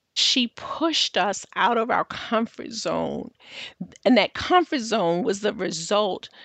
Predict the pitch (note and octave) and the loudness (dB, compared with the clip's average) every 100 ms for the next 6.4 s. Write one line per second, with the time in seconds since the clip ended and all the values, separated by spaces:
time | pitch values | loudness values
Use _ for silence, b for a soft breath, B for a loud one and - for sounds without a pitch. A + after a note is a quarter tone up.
0 | B B G3 G3 F#3 - - D4 F4 - | B B 2 2 0 -4 -4 2 4 4
1 | - - A#3 E3+ B2+ - - B B B | 0 0 -2 -2 -4 -8 -14 B B B
2 | B - A3+ - - - - G3 A#3 - | B 2 4 4 0 -4 -2 2 4 4
3 | - - - A#3 A3 - - G3 A#3+ A3+ | 0 -8 0 2 2 -4 -8 -4 0 0
4 | A#3+ F#3 - C4 D4 D#4 G#3 F#3 E2+ E3+ | 0 -2 -4 2 6 8 6 4 0 -4
5 | - E3+ C3 A#2+ - G3 A3 - A#3 C4 | 0 0 -2 -6 -2 2 4 4 2 4
6 | A3 C4 D4+ | 4 6 4